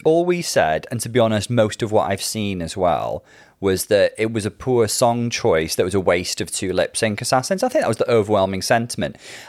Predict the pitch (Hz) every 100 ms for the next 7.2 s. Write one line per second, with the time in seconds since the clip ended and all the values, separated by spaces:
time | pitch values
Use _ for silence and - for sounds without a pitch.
0 | - 101 - 127 113 113 - - 127 -
1 | 104 107 90 90 - 92 90 90 85 87
2 | - 82 82 85 87 80 85 80 82 92
3 | 87 85 80 80 - 101 - 80 - -
4 | - _ 151 87 - - _ _ - -
5 | 120 143 139 117 104 107 101 104 107 101
6 | 101 90 87 - - - 98 95 90 90
7 | - -